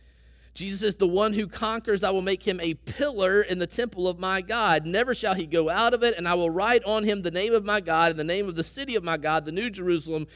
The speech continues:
which comes down from my God out of heaven, and my own new name." You need to know a little bit of the history to understand this. At the time this was written, the way that the city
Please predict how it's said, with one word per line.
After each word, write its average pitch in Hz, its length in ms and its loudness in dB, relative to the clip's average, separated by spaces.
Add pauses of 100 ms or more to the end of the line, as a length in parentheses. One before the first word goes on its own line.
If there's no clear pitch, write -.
(300)
which 170 240 2
comes 208 300 -4
down 180 520 -4 (140)
from 226 200 2
my 185 200 2
God 160 220 0
out 156 120 2
of 143 120 -6
heaven, 151 420 -4 (340)
and 156 100 -4
my 156 200 2
own 160 480 -4 (260)
new 147 260 -4
name." 120 640 -4 (800)
You 151 100 -6
need 180 140 -4
to 175 80 -6
know 175 120 -2
a - 20 0
little 170 220 -2
bit 160 80 -4
of 156 40 -12
the 185 100 -2
history 175 400 -4
to 160 80 -2
understand 156 640 -6
this. 170 280 -6
At - 80 -10
the 135 80 -6
time 170 640 -2
this 139 260 -6
was 127 220 -6
written, 196 580 0 (680)
the 151 140 -2
way 196 500 4
that 165 480 2
the 143 120 0
city 220 680 -2